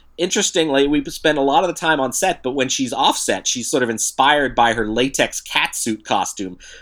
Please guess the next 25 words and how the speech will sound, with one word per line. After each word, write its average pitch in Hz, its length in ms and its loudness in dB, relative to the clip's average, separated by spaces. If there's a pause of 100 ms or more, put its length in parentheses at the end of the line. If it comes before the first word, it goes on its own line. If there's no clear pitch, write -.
(100)
to - 80 -8
become 120 340 0
a 98 80 -4
thief - 540 -6
in 110 220 -6
the 101 80 -2
hotel 170 340 0
she's 123 220 -6
staying 90 340 -6
at. 85 260 -8
Uh, 90 280 -6 (420)
I 120 180 4
gather 143 320 4
that 127 180 0
Irma 131 260 0
Vep 123 240 2
was, 110 160 -4
uh, 107 60 -4 (100)
shot 123 420 0 (320)
and 104 220 -2
written 127 300 0
in 104 180 -6
quite 156 300 2
a 113 80 0
hurry, 113 460 -2